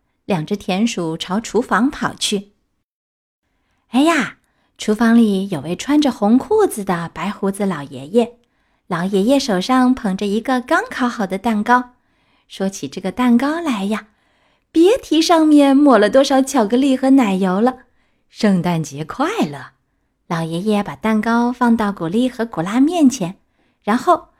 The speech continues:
老爷爷看了看表。“我得赶紧走，赶紧走，去晚了就糟糕了。”说着，他到壁炉前穿上袜子，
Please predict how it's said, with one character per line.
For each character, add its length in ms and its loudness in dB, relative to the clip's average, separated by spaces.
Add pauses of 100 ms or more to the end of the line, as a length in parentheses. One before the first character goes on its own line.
(120)
老 220 -10
爷 140 -16
爷 220 2
看 240 0
了 80 4
看 220 -12
表。 520 -8 (1500)
“我 140 2
得 100 0
赶 240 0
紧 180 6
走， 120 0 (340)
赶 340 0
紧 220 8
走， 200 -6 (260)
去 180 0
晚 240 -2
了 180 -2
就 140 -2
糟 220 -4
糕 240 2
了。” 100 2 (800)
说 240 2
着， 220 -4 (340)
他 140 -12
到 160 -2
壁 180 2
炉 160 0
前 340 -2
穿 200 0
上 200 0
袜 240 2
子， 240 -6